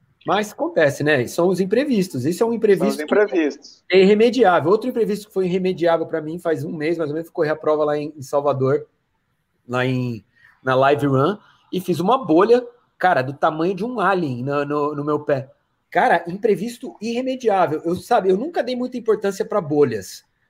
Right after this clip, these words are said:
Speaker 1: Eu sempre
Speaker 2: É,
Speaker 1: falei, "Ah,
Speaker 2: tem
Speaker 1: bolha,
Speaker 2: como.
Speaker 1: bolha, essa é uma parada que, meu, nunca aconteceu comigo, uma bolha no meio de uma prova."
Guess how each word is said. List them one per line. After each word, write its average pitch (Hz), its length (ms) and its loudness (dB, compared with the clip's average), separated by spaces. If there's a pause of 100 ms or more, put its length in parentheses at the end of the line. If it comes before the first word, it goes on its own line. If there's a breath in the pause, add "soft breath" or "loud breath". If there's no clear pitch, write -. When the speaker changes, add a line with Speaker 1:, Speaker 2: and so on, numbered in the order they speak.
(100)
Speaker 1:
Eu 185 60 -18
sempre 311 140 -2
Speaker 2:
É, - 20 -4
Speaker 1:
falei, 254 160 4
"Ah, 214 80 4
Speaker 2:
tem 131 160 -2
Speaker 1:
bolha, 180 220 4
Speaker 2:
como. - 120 -18 (220)
Speaker 1:
bolha, 185 160 2
essa 143 180 -4
é 185 40 -4
uma 185 100 -6
parada 175 260 2
que, 175 80 -10
meu, 180 140 -6
nunca 381 160 -10
aconteceu 180 340 -8
comigo, 143 320 -8
uma 135 120 -6
bolha 123 420 -4 (320)
no 123 60 -8
meio 147 120 2
de 139 60 -4
uma 143 180 -2
prova." 117 460 -2